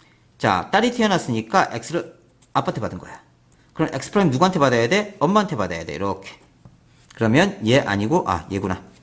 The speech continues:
그러면 일 번, 이 번에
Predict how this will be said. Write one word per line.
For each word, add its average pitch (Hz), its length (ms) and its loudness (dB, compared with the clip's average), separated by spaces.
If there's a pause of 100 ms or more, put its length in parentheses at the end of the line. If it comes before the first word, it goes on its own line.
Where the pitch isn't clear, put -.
(920)
그러면 170 560 2
일 120 220 2
번, 156 200 4
이 117 160 0
번에 131 580 0